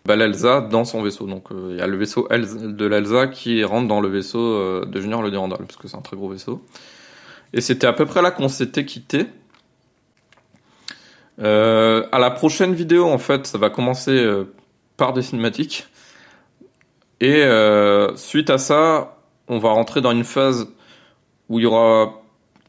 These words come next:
bah, il y aura pas beaucoup de, d'histoire, mais il y aura pas beaucoup de gameplay non plus. Et ça sera l'occasion,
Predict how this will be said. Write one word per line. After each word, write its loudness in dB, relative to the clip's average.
bah, 4
il 4
y 4
aura 2
pas 4
beaucoup -2
de, 2
d'histoire, -2
mais 0
il -
y 2
aura 2
pas 0
beaucoup -6
de -10
gameplay 0
non -2
plus. -12
Et -4
ça 0
sera 0
l'occasion, 2